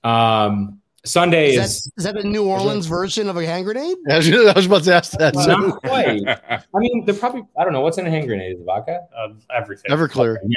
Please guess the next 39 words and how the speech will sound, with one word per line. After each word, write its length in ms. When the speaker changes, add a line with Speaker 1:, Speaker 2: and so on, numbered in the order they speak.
Speaker 1:
never 140
mind. 480
Speaker 3:
<laughs> 60
Speaker 1:
Yeah, 160
so 160
that, 320
that'd 160
be 80
a 60
Long 260
Island, 380
Brian. 320
That'd 160
be 60
a 80
Long 200
Island. 320
Um, 760
so 140
Sunday 560
is, 720
is 140
our 200
party. 560
Um, 540
our, 320
we're 100
having 180
an 60
all-day 320
party, 440
probably 320
kick 180
off 220
at 80
either 180
eleven 380
or 80
noon. 560